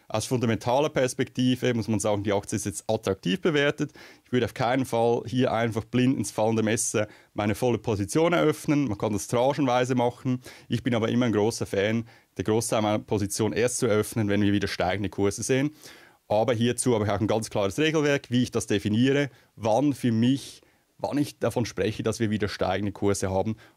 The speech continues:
wann nicht. Also, das hier aus technischer Analyse, eher kurzfristig betrachtet, äh, negatives Momentum,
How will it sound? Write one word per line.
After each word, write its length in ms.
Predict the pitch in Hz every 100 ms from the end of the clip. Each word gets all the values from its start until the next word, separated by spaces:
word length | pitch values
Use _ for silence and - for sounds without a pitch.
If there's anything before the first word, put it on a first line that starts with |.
| -
wann 340 | 95 104 101 -
nicht. 500 | 110 113 - - - - _ _ -
Also, 400 | 156 190 131 -
das 360 | - 139 175 170
hier 280 | 165 -
aus 120 | 127 -
technischer 340 | 139 139 131
Analyse, 600 | 120 131 175 - 165 170 _ _ _ _ _ - -
eher 280 | 135 147 147
kurzfristig 640 | 147 147 - 139 - 123
betrachtet, 680 | 123 123 120 - 131 117 - - - - -
äh, 240 | 110 113
negatives 480 | 113 - - 165 143
Momentum, 720 | 156 139 135 143 147 139 147